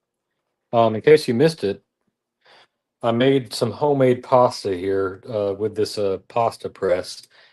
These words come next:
and we're gonna do maybe, like, uh, one or two of these, um,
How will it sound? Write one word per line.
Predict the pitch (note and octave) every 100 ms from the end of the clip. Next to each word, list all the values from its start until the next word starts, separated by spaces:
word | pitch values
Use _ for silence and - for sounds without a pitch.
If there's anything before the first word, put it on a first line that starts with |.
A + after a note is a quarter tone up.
| _ _ _
and | - A2 G#2 G2+ G2+ -
we're | A#2 B2
gonna | A#2+
do | G#2+ A2+ A2 G#2+
maybe, | A2 A2
like, | G2+ - -
uh, | A#2
one | G#2 A2+
or | G2+
two | - A2+
of | F#2+
these, | G2 F#2+ F#2 - - -
um, | - F#2+ F2+ F2+ F2+